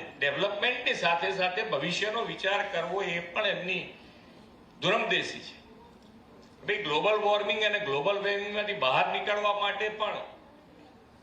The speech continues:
કોઈ ઉપાય શું? તો કે એની ઉપાય એક જ છે કે ભાઈ ગ્રીન કવર જેટલું વધે એટલું જ એની મેથી આપણે ઝડપથી બહાર નીકળી શકીએ.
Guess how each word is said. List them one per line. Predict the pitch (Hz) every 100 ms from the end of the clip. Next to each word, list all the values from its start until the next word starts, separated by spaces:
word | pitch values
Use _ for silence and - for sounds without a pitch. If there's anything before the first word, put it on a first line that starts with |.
| - - - -
કોઈ | 185 233
ઉપાય | 196 208 240 254
શું? | - 208 180
તો | 160
કે | 180
એની | 202 175 208
ઉપાય | 175 208 214
એક | 214 220
જ | 240
છે | - 196
કે | 185
ભાઈ | 196
ગ્રીન | - 226 240
કવર | 220 214 214
જેટલું | 185 190 202
વધે | 170 170
એટલું | 196 180 180 214
જ | 196
એની | 175 185
મેથી | 175 180
આપણે | 180 170 165
ઝડપથી | 143 139 147 160
બહાર | - 135 139
નીકળી | 131 151 143
શકીએ. | - 120 -